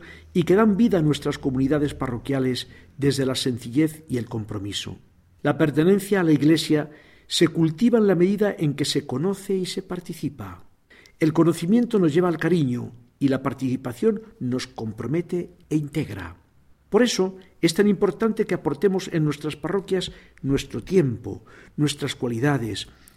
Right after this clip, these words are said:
nuestra oración por los demás. Todos somos necesarios, todos edificamos y construimos la Iglesia que peregrina en Burgos. El Día de la Iglesia Diocesana nos recuerda también la necesidad de nuestro apoyo económico,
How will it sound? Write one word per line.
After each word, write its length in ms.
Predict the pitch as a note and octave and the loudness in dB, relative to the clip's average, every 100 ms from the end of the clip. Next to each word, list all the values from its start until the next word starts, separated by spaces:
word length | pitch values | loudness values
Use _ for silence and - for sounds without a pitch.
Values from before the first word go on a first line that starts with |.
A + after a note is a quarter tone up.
| - | -4
nuestra 300 | D#3 D#3+ - | 0 0 0
oración 400 | C#3 C#3+ - E3 | -2 0 0 0
por 180 | A#2+ A#2 | -2 -6
los 140 | G2+ | -8
demás. 480 | F#2+ F#2 F2+ - - - _ _ _ _ | -8 -8 -8 -10 -12 -18 _ _ _ _
Todos 320 | B3+ A#3 - | 2 2 2
somos 280 | A#3 G#3+ F3+ | 2 2 0
necesarios, 840 | G3 E3+ - A#2+ F#2+ F#2+ F2 - _ _ _ | -2 -2 -4 -4 -6 -8 -12 -18 _ _ _
todos 300 | B3 A3+ G3+ | 2 4 2
edificamos 640 | D#3+ C#3+ D#3+ F#3+ F3+ D#3 | 0 -2 -2 0 -2 -2
y 60 | D#3 | -2
construimos 500 | C#3 - D#3 D3+ B2 | -2 0 2 2 0
la 80 | |
Iglesia 520 | A#2+ B2+ D3+ - C3+ C#3 - _ - | 0 0 0 0 -4 -6 -18 _ -4
que 120 | C3+ | -4
peregrina 600 | C3+ B2+ A2+ G#2+ C#3 A2 | -2 -4 -4 -4 -4 -6
en 120 | G2+ | -8
Burgos. 580 | - - F2 D#2+ - - _ _ _ - _ - | -10 -16 -18 -16 -16 -16 _ _ _ -20 _ 2
El 140 | D#3 | 4
Día 140 | F3+ | 6
de 80 | G3+ | 8
la 60 | F3+ | 8
Iglesia 340 | D#3+ F3 F3 | 8 6 6
Diocesana 600 | D#3 D3+ D#3 G#3+ G3+ F#3+ G3 - _ | 2 2 0 0 0 -2 -6 -18 _
nos 180 | D#3 D3+ | 2 4
recuerda 340 | D3+ G3 G3+ | 4 4 2
también 500 | G3+ E3 D#3+ A3 - - | 2 0 2 2 2 -2
la 140 | C#3+ | 0
necesidad 560 | C#3+ C#3+ C#3+ C#3+ F#3+ E3+ | 0 -2 -4 -2 0 0
de 100 | C#3+ | 0
nuestro 320 | C#3 C3+ B2 | 0 -4 -6
apoyo 300 | - D3 C3+ | 0 2 2
económico, 720 | C3 B2+ D3 A#2 - - - | 0 0 0 0 -6 -12 -14